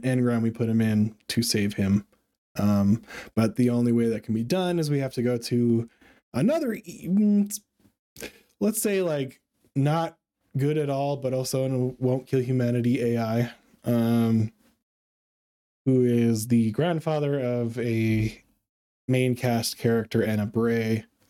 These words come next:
Uh, Clovis is his name. And he's the only one that can actually fix it. So you have to work with, you know, enemy of my enemy is my friend, uh, to rebuild this A I. I don't know where the season's going. We just, we're just barely starting in there.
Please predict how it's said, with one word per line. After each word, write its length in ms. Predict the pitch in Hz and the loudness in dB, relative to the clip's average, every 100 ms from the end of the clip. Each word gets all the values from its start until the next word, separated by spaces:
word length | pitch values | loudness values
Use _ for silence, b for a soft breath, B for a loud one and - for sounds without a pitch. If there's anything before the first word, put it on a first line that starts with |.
| - | -2
Uh, 300 | 110 107 104 | 0 0 -2
Clovis 580 | - 120 113 113 110 - | -2 -2 0 -2 -2 -2
is 100 | 110 | -2
his 140 | 110 | 0
name. 380 | 113 110 110 107 B B B B B B B _ _ _ _ | 2 2 2 0 B B B B B B B _ _ _ _
And 600 | 139 139 139 135 135 131 - | -4 -2 0 -2 -2 -6 -8
he's 240 | - 180 180 | -2 0 2
the 120 | 165 | 0
only 140 | 160 | 0
one 120 | 156 | 0
that 160 | 151 143 | -2 -4
can 140 | 135 | -2
actually 300 | 127 123 113 | -2 -2 -4
fix 380 | 107 - 165 - | -2 -2 -2 -2
it. 260 | 156 135 - | -4 -4 -4
So 80 | 127 | -4
you 60 | |
have 60 | 117 | -2
to 60 | 117 | 0
work 280 | 117 117 117 | 0 0 0
with, 160 | 107 _ | -2 _
you 120 | - 113 | 0 0
know, 100 | 110 | 2
enemy 320 | 113 113 113 | 2 2 2
of 120 | 107 | 2
my 140 | 104 | 0
enemy 360 | 104 107 107 107 | 0 0 2 2
is 140 | 107 | 0
my 140 | - 92 | -2 -4
friend, 480 | - 143 135 127 123 | -2 0 2 0 -2
uh, 760 | - _ - _ _ _ - | -6 _ -20 _ _ _ -20
to 20 | _ _ _ _ | _ _ _ _
rebuild 280 | 113 113 131 | -2 0 0
this 160 | 110 - | -2 0
A 160 | 104 | -2
I. 540 | 98 95 92 90 90 95 | 0 -2 -2 -2 -2 -2
I 120 | 95 - | -4 -4
don't 240 | 151 165 185 | -4 -2 -2
know 100 | 180 | 0
where 80 | |
the 80 | 180 | -2
season's 360 | 175 170 143 139 | -2 -2 -2 -2
going. 320 | 131 123 120 | 0 0 0
We 80 | 117 | 2
just, 280 | 117 113 _ _ | 0 -2 _ _
we're 120 | - 117 | -4 -4
just 340 | - 117 117 | 0 0 0
barely 240 | 113 107 | -2 -2
starting 360 | 107 113 110 110 | -2 -2 0 2
in 120 | 110 | 4
there. 260 | 110 107 | 4 2